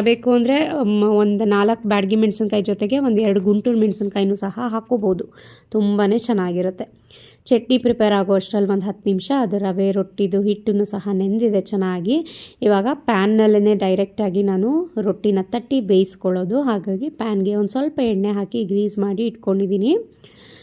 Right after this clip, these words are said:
ರೊಟ್ಟಿ ಹಿಟ್ಟನ್ನು ನೋಡಿ ಈ ಹದದಲ್ಲೇ ಇರಬೇಕು, ತುಂಬ ತೆಳುವಾಗಿ ಇರಬಾರ್ದು.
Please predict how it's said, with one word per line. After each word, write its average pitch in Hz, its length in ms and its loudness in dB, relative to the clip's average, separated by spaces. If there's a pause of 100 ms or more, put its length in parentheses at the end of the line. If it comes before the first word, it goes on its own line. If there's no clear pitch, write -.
(160)
ರೊಟ್ಟಿ 220 320 2
ಹಿಟ್ಟನ್ನು 202 400 0
ನೋಡಿ 196 420 -2 (200)
ಈ 220 180 2
ಹದದಲ್ಲೇ 185 680 -2
ಇರಬೇಕು, 196 440 -4
ತುಂಬ 190 420 -4
ತೆಳುವಾಗಿ 202 760 0
ಇರಬಾರ್ದು. 175 760 -4